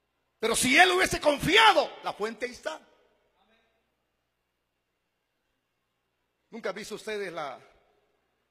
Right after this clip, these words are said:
la gran, cómo diría la expresión? Lo que hoy se da con Israel en, en el desierto, allá en el Medio Oriente,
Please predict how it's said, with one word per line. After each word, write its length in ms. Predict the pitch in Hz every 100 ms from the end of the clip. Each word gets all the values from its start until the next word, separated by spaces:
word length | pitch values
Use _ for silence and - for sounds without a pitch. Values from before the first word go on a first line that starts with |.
| _ _ _ _ _ _ _ _ _ _ _ _ _ _ _ _ _ _ _ _
la 180 | 147 151
gran, 500 | 160 202 196 156 123 - - _ _ _ _ _ _ _ _ _ _ _ _
cómo 220 | - - 156
diría 220 | 156 160
la 80 | 135
expresión? 600 | - 139 170 143 123 _ _ _ _ _ _ _ _ _ _ _ _ _ _ _ _ _ _ _ _ _ _ _ _ _ _ _ _ _ _ _ _ _ _ _ _
Lo 140 | 135
que 320 | - 151 147 -
hoy 180 | 175 214
se 220 | - 196
da 240 | 208 196 -
con 200 | 151 147
Israel 460 | 139 147 202 165
en, 260 | 147 139 120
en 140 | 139
el 80 | 131
desierto, 640 | 143 175 208 180 - 120
allá 420 | 139 151 170 143 131 - _ _ _ _ _ _
en 100 | 127
el 40 |
Medio 180 | 135 165
Oriente, 540 | 160 196 170 - -